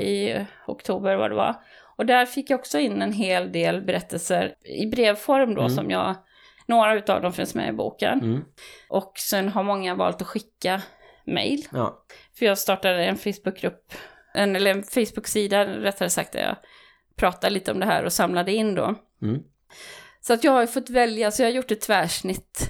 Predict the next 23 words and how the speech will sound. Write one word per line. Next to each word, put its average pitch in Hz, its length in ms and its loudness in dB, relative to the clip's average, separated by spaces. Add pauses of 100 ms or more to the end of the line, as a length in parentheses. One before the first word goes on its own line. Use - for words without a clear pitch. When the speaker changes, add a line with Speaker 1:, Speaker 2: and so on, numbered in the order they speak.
(120)
Speaker 1:
kan 175 120 -2
man 185 80 0
säga. 147 240 0
Det - 120 -2
har 240 80 0
inte 226 180 0
alltid 220 240 -4
varit - 200 -2 (600)
vad 190 220 4
det 185 140 -2
står 170 300 0
skrivet, 208 640 -2
utan 190 340 0 (360)
mer 190 300 2
vem 185 320 -2
du 220 120 2
är. 190 300 2
Så 214 140 -6
jag 190 140 0
ville 202 200 0
att 190 100 -2
det - 80 -4
skulle 185 340 -2